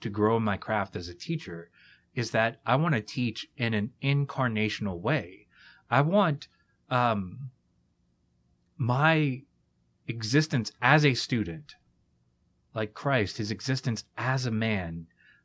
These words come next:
made salvation possible. Well, as a teacher, I want my existence as a student to make learning accessible for my students. Um,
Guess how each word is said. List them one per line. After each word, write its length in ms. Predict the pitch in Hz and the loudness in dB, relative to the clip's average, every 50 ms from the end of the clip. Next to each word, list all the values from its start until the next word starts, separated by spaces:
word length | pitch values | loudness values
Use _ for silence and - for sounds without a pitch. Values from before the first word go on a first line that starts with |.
| _ - | _ 0
made 240 | 120 120 127 127 | 2 4 4 4
salvation 520 | - - 123 117 107 117 110 104 - 101 95 | 4 4 4 4 4 2 0 0 -2 -6 -8
possible. 720 | - - 135 156 165 156 - 107 104 104 92 90 90 - _ _ - - _ _ _ | -4 -2 -2 -2 -2 -4 -6 -8 -8 -8 -8 -8 -10 -14 _ _ -20 -20 _ _ _
Well, 180 | 147 147 147 139 | 0 2 4 6
as 160 | 131 135 123 | 4 4 4
a 60 | 120 | 0
teacher, 680 | - - - 226 208 165 - - 107 98 92 95 101 - _ _ _ _ _ _ - | -2 -4 -4 -4 -4 -2 0 0 0 0 -2 -4 -8 -12 _ _ _ _ _ _ 2
I 100 | 131 143 | 2 4
want 300 | 151 175 185 175 156 - | 4 4 2 0 0 0
my 240 | 113 113 123 143 160 | 0 2 4 4 4
existence 600 | 143 120 110 117 139 147 - - 139 120 - - _ - | 4 2 2 2 2 2 4 2 0 0 -2 -6 _ 0
as 240 | 123 127 123 113 | 2 2 2 2
a 60 | 110 98 | -2 -4
student 680 | - - - - 214 240 226 151 104 98 98 101 101 - - - _ _ _ | -6 -6 -4 -4 -4 -2 -2 -2 -2 -2 -4 -4 -6 -10 -16 -20 _ _ _
to 100 | - 139 | -2 2
make 200 | 131 131 135 123 | 2 2 2 2
learning 340 | 123 123 123 139 139 120 107 | 2 4 4 4 4 2 2
accessible 840 | 101 98 - - - 165 170 - - 104 98 98 90 92 107 131 - - | -2 -2 -2 0 0 0 2 0 -2 -4 -4 -6 -6 -6 -8 -12 -16 -4
for 460 | - - 110 110 107 104 110 117 - _ _ _ _ | 0 2 4 6 6 4 2 0 -6 _ _ _ _
my 220 | - 107 101 98 | -2 0 0 0
students. 760 | 95 - - - 185 165 113 92 80 78 - - - - - - - _ - - - - - _ _ | -2 -2 -2 0 0 0 -2 -2 -6 -8 -10 -8 -10 -10 -10 -12 -18 _ -20 -20 -20 -20 -20 _ _
Um, 340 | 120 113 110 101 95 92 101 | -2 0 0 0 -2 -4 -8